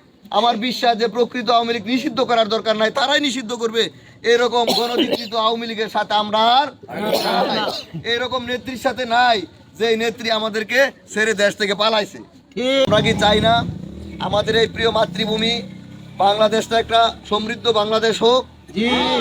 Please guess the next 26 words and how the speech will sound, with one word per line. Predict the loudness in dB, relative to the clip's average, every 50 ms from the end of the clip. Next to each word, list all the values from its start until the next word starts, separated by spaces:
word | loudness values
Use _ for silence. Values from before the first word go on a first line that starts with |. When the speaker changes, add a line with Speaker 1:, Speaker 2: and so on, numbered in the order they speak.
| -2 -2 -2 0
Speaker 1:
স্বনির্ভর | 0 0 2 0 0 0 0 0 0 2
বাংলাদেশ | 0 0 2 2 2 2 2 0 2
হোক, | 4 4 4 4 2
Speaker 2:
জি। | 0 -6 -6 -2 -2 0 0 0 0 0 0 -2 -2 -4 -4 -4 -4 -4
Speaker 1:
ইসলামের | -4 -2 -4 -4 -4 -4 -4
বাংলাদেশ | -2 -2 -2 -2 -2 -2 -2 -4 -4 0
হোক? | 2 4 4 2
Speaker 2:
জি। | 0 -2 -4 -4 -2 0 0 0 0 0 0 0 0 -2 -2 -4 -10 -10
Speaker 1:
যদি | -10 -8 -8 -6
চাই, | -4 -2 0 0 2 0 -2 -4 -8 -16 -20 -14 -6
তাহলে | -2 0 2 4 4
আমাদের | 2 2 2 0 -2 -2 -4 -4 -2
দায়িত্ব | 0 0 0 -2 -4 -4
হলো | -2 0 0 2
আমাদের | 2 2 0 0 0 0 -2 -2
এই | -2 -2
কালীগঞ্জ, | 0 2 2 2 2 0 -2 -2 -4 -6 -10 -16 -20 -20 -20 -20 -20 -20 -20 -20 -20 -20 -20 -18 -12 -8 -6 -4 -2 0
যেটা | 2 2 4 4 4
গাজীপুর | 4 4 4 4 2 -2 -2 -2 -4 -2
পাঁচ | 0 0 2 2 2
আসন, | 0 0 2 0 -2 0 -2
একশো | -4 -4 0 2
আটানব্বই, | 2 2 2 2 0 -2 -2 -2 -2 -2 -2 -2 -4 -4 -2 0 0 2 2 0 0 0
আটানব্বই | 0 2 4 4 4 2 2 0 0 2 2 2
নং | 4 2 0 0 -4 -8 -12 -18 -20 -20 -20 -20 -20 -20 -12 -6
আসন, | -4 -4 0 0 0 0 0